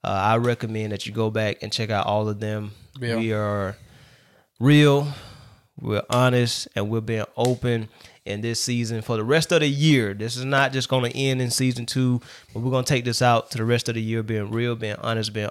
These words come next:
Speaker 1: open. Be able to embrace where you are in the moments that you're in, uh, the moments that you're having, or whatever that situation looks like, and know that God is always there.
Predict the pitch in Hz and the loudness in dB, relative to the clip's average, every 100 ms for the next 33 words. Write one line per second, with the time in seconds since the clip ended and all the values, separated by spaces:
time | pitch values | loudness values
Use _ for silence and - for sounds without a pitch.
0 | - 113 113 107 - - - - - 110 | 0 0 0 -6 -8 -20 -20 -20 -8 0
1 | 160 175 170 170 160 151 143 135 131 143 | 2 2 0 0 2 2 0 -2 0 2
2 | 156 143 113 - - 117 127 143 143 131 | 4 4 2 0 -4 -2 0 2 2 4
3 | 131 127 123 127 - 127 123 120 123 117 | 6 6 4 -2 -6 -6 -2 -2 -2 -2
4 | 120 113 123 113 117 117 113 110 _ _ | -2 -2 -2 -2 -2 -2 -4 -10 _ _
5 | _ _ _ - 107 101 101 113 123 117 | _ _ _ -8 -4 -4 -4 -2 -2 -2
6 | 113 110 113 113 113 110 104 113 117 113 | -2 -2 -2 0 0 0 -2 0 2 2
7 | 113 120 113 113 107 104 107 110 107 101 | 0 -2 -6 -6 -6 -6 -6 -4 -2 -2
8 | - 107 135 151 147 139 143 147 135 131 | -2 -2 -2 0 0 4 4 4 4 2
9 | 135 135 117 123 127 95 | 2 0 0 2 2 2